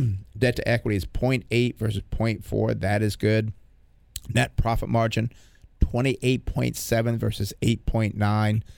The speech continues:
Return on equity is forty-nine point four versus twenty-two point eight. I mean, things I'm seeing here <clears throat> are not what I expected because with that yield of sixty-five percent, there's gotta be something there that's,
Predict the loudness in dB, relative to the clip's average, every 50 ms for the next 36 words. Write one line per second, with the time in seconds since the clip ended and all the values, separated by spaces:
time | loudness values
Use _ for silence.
0 | -20 -14 -4 -2 -2 -2 0 0 0 0 0 -2 -2 -4 -6 -6 -4 -4 -4 -4
1 | -4 -6 -10 -16 -20 -12 -2 0 2 4 4 4 4 2 2 2 0 0 -2 -2
2 | -2 -2 -4 -6 -6 -4 -2 0 0 0 -2 -4 -4 -4 -6 -4 -4 -4 -2 -2
3 | -4 -4 -4 -4 -4 -4 -4 -6 -6 -4 -4 -2 -2 -2 -4 -6 -12 -18 -18 -20
4 | -20 -14 -4 -2 0 2 2 2 0 -2 -2 -2 -2 -4 -4 -2 -2 0 2 2
5 | 2 2 2 0 -2 -4 -12 -20 -10 0 2 2 4 6 6 6 6 4 4 2
6 | 2 2 2 0 0 0 -2 -2 -2 -2 -2 0 0 0 2 2 2 2 2 2
7 | 2 4 4 2 0 -2 -10 -16 -20 -20 _ -20 -20 -20 -20 -20 -20 -20 _ -4
8 | 2 4 4 4 4 2 0 0 2 4 4 4 2 0 0 -2 -4 -4 -2 -4
9 | -2 -4 -4 -4 -4 -4 -4 -4 -2 -2 -4 -4 -4 -2 -2 0 0 0 0 0
10 | -2 -2 -2 -2 -4 -2 -2 -2 -2 -2 -2 -2 0 -2 -2 -2 -4 -4 -6 -12